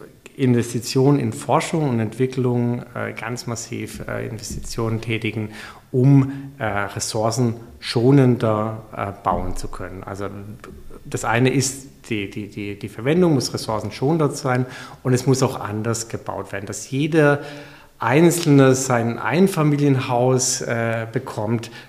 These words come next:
Das ist zwar schön für den Einzelnen, meine Frau hat auch ein schönes Einfamilienhaus,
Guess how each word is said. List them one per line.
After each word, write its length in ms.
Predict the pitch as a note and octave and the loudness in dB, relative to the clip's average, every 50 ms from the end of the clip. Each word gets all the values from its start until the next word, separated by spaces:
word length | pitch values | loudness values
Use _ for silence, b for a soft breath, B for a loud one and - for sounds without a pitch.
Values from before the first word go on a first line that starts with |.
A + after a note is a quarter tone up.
| - | -10
Das 240 | - G#2 G2 - - | -6 -6 -4 -4 -4
ist 320 | - - B2+ - - - | -2 0 0 0 0 -2
zwar 160 | - - A2 F#2+ | -2 -2 -4 -4
schön 380 | - - - C3 D3+ G3 A3 | -2 0 2 6 8 8 6
für 160 | A3 - G#3 | 6 4 2
den 80 | G3 G3 | 2 2
Einzelnen, 800 | F#3+ F3 F3+ F3 F3 - F#3 F3 E3+ E3 D#3 C#3+ C3+ C3+ C#3 C3+ | 2 2 0 0 -2 -2 0 0 0 0 -2 -4 -6 -6 -6 -6
meine 220 | B2 A#2+ A2 G#2+ A2 | -4 -2 -2 -2 -4
Frau 220 | - - - G2+ | -6 -6 -4 -4
hat 100 | G#2+ - | -2 0
auch 160 | A#2+ C#3 E3 | 2 4 6
ein 100 | G3 F#3 | 6 4
schönes 260 | - F3+ E3+ E3+ D3+ D#3 | 4 2 0 0 0 0
Einfamilienhaus, 920 | D#3+ D3 C#3 C#3 - C#3+ C#3 C3 C3 B2+ C3 B2+ B2 A#2 A2+ A2+ A#2+ A#2 | 0 0 0 0 0 0 0 0 0 2 2 0 0 0 0 0 -2 -2